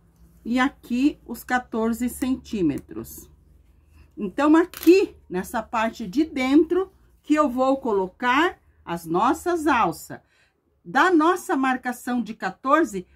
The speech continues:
pra dentro que nós vamos colocar. Colocamos uma alça da marcação para dentro, com mais ou menos um centímetro para fora a nossa alça. E colocamos um alfinete.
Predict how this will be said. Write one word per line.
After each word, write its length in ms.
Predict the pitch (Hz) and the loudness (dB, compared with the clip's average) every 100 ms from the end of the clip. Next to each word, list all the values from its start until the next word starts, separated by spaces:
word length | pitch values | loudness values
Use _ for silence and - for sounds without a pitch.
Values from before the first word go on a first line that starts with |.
| _ | _
pra 160 | - 285 | -2 -2
dentro 540 | 247 254 320 359 339 | 0 2 2 2 -6
que 100 | 339 | -2
nós 240 | 320 349 | 0 0
vamos 260 | 262 262 285 | -2 -6 -8
colocar. 680 | - 269 285 294 160 127 135 _ _ _ - | -10 -6 -6 -6 -10 -10 -16 _ _ _ -6
Colocamos 640 | 247 233 - 262 247 226 | -2 -2 -2 -4 -2 -4
uma 460 | 220 196 180 170 175 | -4 0 0 2 0
alça 480 | 220 285 - 415 440 _ - | 0 -2 -2 -4 -4 _ -8
da 160 | 202 | -6
marcação 920 | 196 226 240 220 - - 247 277 403 _ - _ _ | 0 -2 -2 -8 -8 -6 0 0 0 _ -20 _ _
para 340 | 185 175 240 | -2 0 0
dentro, 560 | 269 285 269 226 143 123 - - - | -2 -2 0 -4 -6 -14 -18 -20 -2
com 180 | 339 349 | 2 4
mais 300 | 370 440 349 | 2 0 0
ou 60 | |
menos 380 | 294 339 339 285 | 2 4 4 4
um 140 | 392 | -4
centímetro 720 | 480 - 262 - 311 320 311 285 | -2 -2 -2 0 4 4 4 -2
para 360 | - 311 349 | 0 0 0
fora 680 | 349 - 285 240 196 131 - _ _ - | -4 -4 0 2 0 -4 -10 _ _ -4
a 120 | 170 | 0
nossa 440 | 180 240 - 320 | 2 0 -2 -2
alça. 560 | 240 160 165 - 123 - _ _ _ _ _ _ | 0 -2 -4 -10 -18 -20 _ _ _ _ _ _
E 80 | 208 | -14
colocamos 1040 | - 226 196 185 - 233 269 311 311 - _ | -6 -2 -2 -2 -4 0 4 4 2 -6 _
um 160 | 214 190 | -8 -2
alfinete. 960 | 196 220 269 262 185 143 - - - | -2 -4 -8 -2 -2 -2 -6 -20 -20